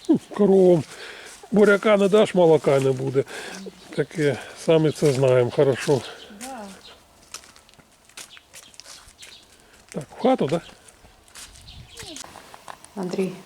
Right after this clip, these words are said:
Speaker 2: поменял этот выключатель. Ой, упал стул. Я извиняюсь, всё, стул упал. Раз,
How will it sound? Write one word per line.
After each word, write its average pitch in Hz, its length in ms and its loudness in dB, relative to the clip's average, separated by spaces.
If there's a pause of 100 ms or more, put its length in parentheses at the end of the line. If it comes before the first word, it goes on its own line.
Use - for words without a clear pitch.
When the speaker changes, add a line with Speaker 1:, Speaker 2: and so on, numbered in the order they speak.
(340)
Speaker 2:
поменял 190 460 -2 (160)
этот 180 320 -12
выключатель. - 580 -4 (680)
Ой, 208 120 -4 (180)
упал 185 260 -4
стул. 185 320 -2
Я 196 160 8
извиняюсь, 175 460 0
всё, 180 200 -4 (220)
стул - 280 -6
упал. 190 280 -6 (1300)
Раз, - 360 -10